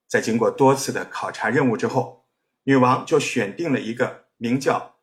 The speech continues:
罗阿诺克的岛屿，作为前进北美洲的第一站。这是一座没有开化的岛屿，由于岛上没有居住过美洲原居民，那么因而就被女王视为殖民的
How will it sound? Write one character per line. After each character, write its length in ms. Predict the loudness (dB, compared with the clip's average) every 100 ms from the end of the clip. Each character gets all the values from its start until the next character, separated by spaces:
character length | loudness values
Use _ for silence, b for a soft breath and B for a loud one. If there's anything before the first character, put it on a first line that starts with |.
| _
罗 260 | 2 4 4
阿 220 | 0 -2
诺 280 | -2 -2 -2
克 240 | -2 -2
的 120 | -2
岛 240 | -6 -6 -6
屿， 40 | -10 _ _ _
作 140 | 0
为 240 | 0 -2 -8
前 320 | -4 -2 -2
进 260 | -4 -6
北 220 | -4 -4 -4
美 180 | -4
洲 160 | -6 -6
的 240 | -8 -14 _ _
第 180 | -14 -12
一 60 |
站。 280 | -10 -12 -14 _ _ _ _ _ _ _ _ _ _ _ _ _ _
这 120 | 4
是 120 | 8
一 100 | 8
座 140 | 8 6
没 160 | 4
有 120 | 0 0
开 200 | -4 -4
化 240 | -2 -4
的 100 | -6
岛 220 | -16 -20
屿， 680 | _ _ _ _ _ _ 0
由 80 | 2
于 120 | 2
岛 240 | 0 -4
上 260 | -2 -4 -2
没 140 | 0
有 120 | 0 -2
居 200 | -4 -4
住 120 | -4
过 220 | -4 -6
美 200 | -8 -8
洲 140 | -6 -6
原 220 | -8 -12
居 160 | -12
民， 240 | -12 -12 _ _ _ _ _ _ _ _
那 100 | 0
么 360 | 2 2 0 -4 _ 2
因 200 | 4 6
而 120 | 4
就 120 | 2
被 140 | 2 2
女 180 | 2
王 300 | -2 -8 -8
视 240 | -6 -2 -2
为 400 | -2 -6 -10 _
殖 200 | -2 0
民 280 | 0 -4 -4
的 300 | -6 -6